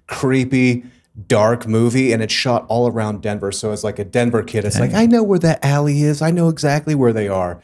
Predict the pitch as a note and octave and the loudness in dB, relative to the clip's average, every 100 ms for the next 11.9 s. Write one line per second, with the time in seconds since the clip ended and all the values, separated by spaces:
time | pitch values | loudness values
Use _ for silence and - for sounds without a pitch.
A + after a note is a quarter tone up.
0 | - - - - G#2 E2+ - A#2+ A#2 A2+ | -14 -6 -2 0 -2 -4 -6 -2 0 -2
1 | G#2+ G2 G2 G2 G2 D#2+ F2 F2 E2 D#2+ | -2 -4 -4 -4 -6 -8 -10 -10 -10 -10
2 | F2 C#2 - - - F#2 - - E2 D#2+ | -10 -12 -14 -12 -4 -4 -4 -6 -6 -8
3 | - G2 G#2+ A2 E2 - - - - _ | -6 -4 -4 -6 -8 -8 -8 -8 -12 _
4 | A#2 G#2 F2 G2 A#2 A#2 C#3 A#2+ - G2 | -4 -2 -4 -6 -6 0 2 2 0 -2
5 | F2+ G2+ G#3+ F#3 C3 - - B2 G#2 - | -2 -2 -2 -2 -4 -4 -2 -2 -2 -4
6 | A2+ G#2 F#2 - A2+ F#2+ D#2+ D#2+ F2 D#2+ | -4 -2 -4 -6 -8 -6 -6 -8 -8 -10
7 | - G2+ F2+ - - E2+ - - _ _ | -10 -8 -8 -8 -12 -12 -12 -18 _ _
8 | - - - - _ F2+ F2 F2 - D#2+ | -20 -20 -20 -20 _ -6 -6 -6 -6 -6
9 | F#2+ - A#2+ B2 E3 F3 F3+ C#3 C#3+ E3 | -6 -2 -2 0 0 0 0 0 2 2
10 | G#3 D3 G2 - - - _ - - - | 2 2 0 -2 -16 -20 _ -14 -12 -6
11 | F#2 E2+ - F#2 F2+ F#2+ - B2 G2 | -4 -4 -2 0 0 -2 0 0 0